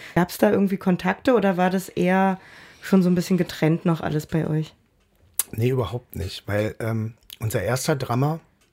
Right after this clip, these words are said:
Speaker 2: Hermann von Hinten, kam aus Jena-Lobeda und ist nach Berlin gegangen. Und unser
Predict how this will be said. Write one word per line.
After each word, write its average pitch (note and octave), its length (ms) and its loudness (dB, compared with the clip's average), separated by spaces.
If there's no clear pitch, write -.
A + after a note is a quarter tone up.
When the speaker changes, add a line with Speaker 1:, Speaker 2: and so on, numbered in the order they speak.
Speaker 2:
Hermann B2+ 320 2
von A#2+ 160 -4
Hinten, C#3 480 -2
kam A#2+ 180 0
aus A2 160 -4
Jena-Lobeda A2 960 -2
und A2 160 -4
ist G#2+ 120 -10
nach G#2 160 -4
Berlin G#2+ 380 -4
gegangen. B2 440 -2
Und A#2 220 -4
unser A2+ 480 -2